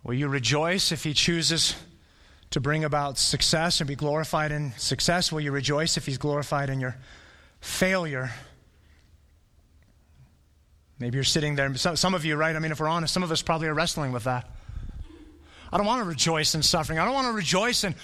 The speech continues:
hardship. I don't wanna rejoice in loss or trial or difficulty. Maybe others of you, maybe even reluctantly, maybe some of you fervently are going, "Yeah, yeah, I, I, I wanna do that. How? How do I do that?"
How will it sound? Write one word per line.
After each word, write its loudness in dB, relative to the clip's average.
hardship. 2
I 4
don't 0
wanna 2
rejoice 2
in 4
loss 2
or -2
trial 2
or 0
difficulty. 0
Maybe 2
others 2
of 0
you, 2
maybe 0
even 0
reluctantly, 0
maybe 0
some 2
of -2
you 2
fervently -2
are 0
going, -2
"Yeah, 2
yeah, -2
I, -2
I, -2
I -6
wanna 0
do 0
that. 0
How? -2
How 0
do -2
I -2
do -2
that?" -2